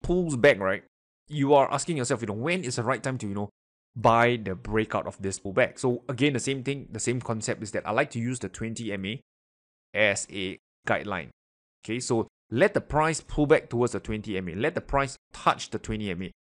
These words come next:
When it touch, right, that's, it's a sign to you that, hey, the market has digested the recent move. It has stored enough potential energy to make the next, uh, wave higher. So in this case, this lows has touched the twenty M A. You can see that's somewhat of a bull flag pattern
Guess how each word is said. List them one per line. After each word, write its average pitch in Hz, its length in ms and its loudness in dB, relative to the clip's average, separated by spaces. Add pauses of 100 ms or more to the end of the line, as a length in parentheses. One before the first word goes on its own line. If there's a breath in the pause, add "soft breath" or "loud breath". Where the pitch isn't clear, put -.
When - 120 -2
it 175 140 -4
touch, 139 260 0
right, 110 140 0
that's, 123 240 -2 (540)
it's 120 100 -6
a 113 60 -4
sign 135 280 0
to 120 80 -4
you 120 120 0
that, 101 100 0
hey, 113 180 -2 (260)
the 110 60 -8
market 113 280 0
has 104 140 -6
digested 107 580 0
the 95 80 -4
recent 110 280 -2
move. 131 140 0 (240)
It 113 100 -2
has 117 140 0
stored - 280 2
enough 117 300 -4
potential 113 400 0
energy 113 400 -4
to 101 100 -10
make 107 240 -4 (280)
the 95 60 -10
next, 104 340 -6
uh, 85 120 -4
wave 98 300 -2
higher. 90 280 -6 (180)
So - 140 -8
in 104 80 -4
this 117 140 -2
case, 117 260 -2 (400)
this 110 220 -2
lows 110 240 4
has 95 160 -4
touched 90 160 -6
the - 60 -6
twenty 107 300 -4
M 101 120 -2
A. 117 60 -2
You 127 80 -6
can 82 140 -12
see 101 100 -6
that's 82 180 -8
somewhat 98 240 -6
of 82 120 -10
a 73 180 -8
bull 98 240 -8
flag 95 280 -6
pattern 123 320 -4